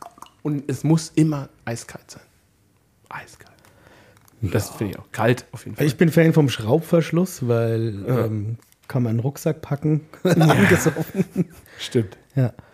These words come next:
Speaker 2: Nee, mein, mein, also ich hab im Sommer eine ganz tolle Spezi mal getrunken vom, vom, vom, äh, Kreuzberg war die, die Bio-Spezi,
Speaker 1: Mhm.
Speaker 2: äh, Bio-Cola-Mix. Sensationell.
Speaker 1: Okay.
Speaker 2: Waren, bin ich komplett, hab ich, äh, das Landbierparadies beliefert, komplett durchgeschwitzt da rein.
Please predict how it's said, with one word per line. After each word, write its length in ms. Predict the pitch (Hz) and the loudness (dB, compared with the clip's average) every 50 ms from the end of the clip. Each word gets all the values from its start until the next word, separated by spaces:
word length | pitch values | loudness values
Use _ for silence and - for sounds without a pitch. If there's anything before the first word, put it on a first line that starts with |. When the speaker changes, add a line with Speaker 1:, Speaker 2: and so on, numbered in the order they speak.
| _ - - - _ - | _ -20 -20 -20 _ 2
Speaker 2:
Nee, 120 | - 160 151 | 4 6 6
mein, 340 | 156 156 151 170 190 147 147 | 8 8 6 6 4 4 2
mein, 180 | 151 147 139 - - | 2 2 2 2 2
also 240 | 143 139 147 127 | 4 4 4 2
ich 120 | 110 139 - | 2 0 -2
hab 120 | 170 147 135 | 0 0 2
im 100 | 131 120 | 0 2
Sommer 240 | - 170 170 190 180 | 4 4 4 6 6
eine 120 | 160 147 | 4 4
ganz 200 | 139 143 151 147 | 4 2 2 2
tolle 200 | - 156 151 151 | 4 4 4 4
Spezi 340 | 139 147 - 147 143 139 160 | 4 2 0 0 0 2 2
mal 100 | 156 143 | 2 2
getrunken 440 | 135 143 139 - - 135 135 135 139 | 2 0 -2 0 0 0 0 0 -2
vom, 320 | - - 131 120 117 113 113 | -2 -2 0 0 0 -2 -2
vom, 360 | - - 123 117 113 117 113 | -2 -2 -2 0 0 -2 -4
vom, 360 | - - 123 117 107 101 101 | -4 -6 -4 -4 -4 -4 -6
äh, 220 | - 107 107 107 110 | -6 -4 -4 -4 -6
Kreuzberg 760 | - - - 131 160 175 - - - 180 175 175 170 - 165 | -6 0 2 2 2 2 0 0 2 2 2 2 0 0 0
war 140 | 156 156 160 | 2 2 4
die, 120 | 170 165 | 2 2
die 100 | 131 127 117 | 0 -2 -4
Bio-Spezi, 1160 | - _ - - 151 - 95 95 98 101 127 - - 156 165 170 165 - - 175 180 180 180 151 | -6 _ -2 0 2 4 4 4 2 0 -2 -2 0 0 0 0 -2 -2 -2 0 0 2 0 2
Speaker 1:
Mhm. 60 | 117 | 0
Speaker 2:
äh, 120 | 120 113 110 - _ | 0 0 -2 -6 _
Bio-Cola-Mix. 1000 | - 156 160 170 165 165 - - 160 156 156 151 151 151 151 151 151 - - - - _ _ _ _ _ - | -2 2 2 2 2 0 0 0 2 2 2 2 2 2 0 -2 -2 -6 -16 -16 -18 _ _ _ _ _ -2
Sensationell. 760 | - 135 139 143 135 127 120 - - 127 117 110 104 104 107 - _ - | 2 4 4 4 4 2 0 0 -4 -2 -2 -2 -2 -4 -6 -8 _ -8
Speaker 1:
Okay. 500 | 147 131 101 95 95 - - 95 95 123 | -6 -6 -6 -8 -12 -14 -14 -12 -6 0
Speaker 2:
Waren, 300 | 135 135 143 147 143 135 | 2 4 4 4 4 2
bin 160 | 131 123 151 | 2 0 0
ich 80 | 147 - | 0 4
komplett, 340 | - 160 151 170 170 165 - | 2 4 4 4 2 2 4
hab 80 | 143 | 2
ich, 140 | 147 143 - | 2 2 4
äh, 140 | 151 147 139 | 2 4 4
das 100 | 135 127 | 4 2
Landbierparadies 800 | - 135 151 180 180 190 160 135 165 156 156 156 151 160 160 160 | 2 2 2 4 4 2 4 4 4 4 4 4 4 2 0 0
beliefert, 560 | - - 151 143 151 160 - - 160 156 156 - | 2 0 2 2 2 2 2 4 2 2 2 0
komplett 480 | - 151 147 135 156 160 160 160 - | 0 0 2 2 2 0 0 0 2
durchgeschwitzt 720 | 175 170 180 - - - 160 - - 147 156 151 - - - | 4 4 4 4 0 -4 -4 -2 0 0 0 0 0 0 2
da 100 | 143 127 | 2 2
rein. 320 | 120 113 113 117 131 147 | 2 2 0 0 0 0